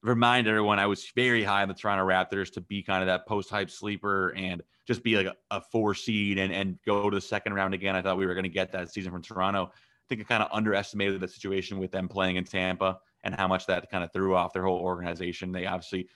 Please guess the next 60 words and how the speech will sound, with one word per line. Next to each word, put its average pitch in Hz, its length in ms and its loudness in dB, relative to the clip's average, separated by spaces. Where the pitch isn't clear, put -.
started 104 360 0
off 92 160 2
the 92 40 -10
season, 98 300 -2
I 87 80 0
think, 90 160 -8
like, 90 160 -4
oh 95 160 -2
and 90 120 -4
six. 92 340 -6
I 95 40 2
remember 98 340 -2
checking 110 340 0
the 92 60 -4
standings 95 500 0
every 95 180 0
single 92 240 -2
day 95 320 0
for 95 120 -10
the 92 60 -4
Raptors, 95 520 -2
and 95 100 -4
they 92 100 0
ended 95 200 -2
up 87 120 -2
tanking 92 460 -4
and, 95 180 -4
and 92 220 -4
got 95 200 0
the 92 60 -12
fourth 92 280 -4
pick. 104 200 -2
So 90 180 -8
obviously 92 280 -6
worked 92 180 -6
out 92 180 -4
for - 60 -10
them, 92 220 -8
but 90 180 -4
that 123 180 4
was 139 140 4
a 127 100 6
tough 123 320 -2
loss. 120 500 4
Um, 101 380 2
will 170 200 8
the 185 140 6
N 156 120 4
B 147 160 2
A 139 80 4
spend 123 280 0
the 110 40 0
season 117 360 -2
any, 107 220 -2
at 110 160 0
any 110 220 -2
time? 98 360 0
No, 92 320 2
I 98 140 0
think 95 300 -2